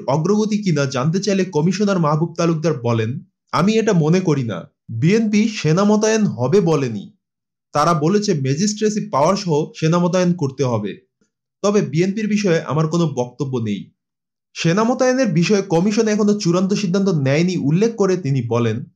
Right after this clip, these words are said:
"আমরা কমিশনাররা প্রধান নির্বাচন কমিশনার কে এম নুরুল হুদার সঙ্গে আলোচনা করেছি। সেখানে অন্য কমিশনারদেরও যে অনুভূতি দেখেছি তাতে একাদশ সংসদ নির্বাচনে সেনা মোতায়েন করা হবে।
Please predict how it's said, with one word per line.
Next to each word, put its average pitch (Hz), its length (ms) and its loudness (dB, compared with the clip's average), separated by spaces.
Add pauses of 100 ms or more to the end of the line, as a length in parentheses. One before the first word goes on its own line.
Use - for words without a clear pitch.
(240)
"আমরা 180 260 0
কমিশনাররা 214 720 2
প্রধান 202 360 2
নির্বাচন 196 440 0
কমিশনার 185 580 0
কে 185 180 0
এম 170 100 4
নুরুল 160 340 2
হুদার 196 200 2
সঙ্গে 165 340 0
আলোচনা 156 440 0
করেছি। 139 640 -4 (640)
সেখানে 220 360 0
অন্য 170 320 2
কমিশনারদেরও 202 920 0
যে 151 300 0
অনুভূতি 190 420 0
দেখেছি 180 500 -2
তাতে 135 260 -2
একাদশ 180 400 -2
সংসদ 185 300 -2
নির্বাচনে 156 600 -2
সেনা 151 220 0
মোতায়েন 160 380 0
করা 123 280 0
হবে। 117 440 -4